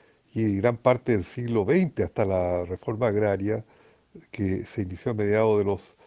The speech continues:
sesenta en el gobierno de Frei Montalva, eh, esta estructura de la tierra de inquilinaje, de grandes, eh, tenencias latifundistas, de, muchas veces de baja productividad, eh,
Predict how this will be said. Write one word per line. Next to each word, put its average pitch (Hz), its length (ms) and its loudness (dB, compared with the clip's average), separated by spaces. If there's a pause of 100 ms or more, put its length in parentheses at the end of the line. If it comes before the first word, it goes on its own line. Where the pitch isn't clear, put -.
(180)
sesenta 117 760 0
en 98 100 -2
el 98 80 -4
gobierno 101 400 -2
de 95 60 -4
Frei 107 180 -6
Montalva, 110 760 -2 (460)
eh, 104 500 -2 (120)
esta - 220 -2
estructura 131 480 -2
de 123 60 4
la 110 100 4
tierra 117 480 2 (380)
de 107 160 0
inquilinaje, 110 1040 -2
de 98 140 -2
grandes, 113 560 -2 (420)
eh, 107 300 -4
tenencias 107 580 -2
latifundistas, 104 920 -4 (220)
de, 92 380 -2 (120)
muchas 110 280 -6
veces 107 280 -2
de 92 200 -2 (180)
baja 107 520 -4
productividad, 107 1040 0 (360)
eh, 92 680 0